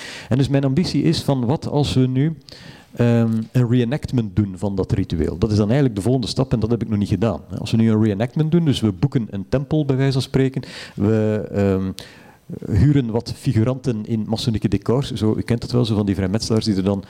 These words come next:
uitzien zoals in de negentiende eeuw, zo met baarden en snorren en langs alle kanten. Dus die moeten een beetje fotogeniek zijn.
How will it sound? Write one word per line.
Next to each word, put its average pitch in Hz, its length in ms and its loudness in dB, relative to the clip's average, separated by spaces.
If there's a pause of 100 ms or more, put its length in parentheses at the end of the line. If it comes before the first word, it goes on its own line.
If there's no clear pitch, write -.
uitzien 107 340 -2
zoals 98 200 0
in 101 60 0
de 95 80 -2
negentiende 95 380 0
eeuw, 113 100 2
zo 104 100 0
met 82 260 -4
baarden 107 480 -2
en 95 120 -4
snorren 110 440 0
en 104 180 -2
langs 104 160 0
alle 107 140 0
kanten. 117 300 -2 (380)
Dus 107 100 2
die 131 120 4
moeten 127 220 0
een 113 80 0
beetje 117 240 0
fotogeniek 110 560 -2
zijn. 160 180 2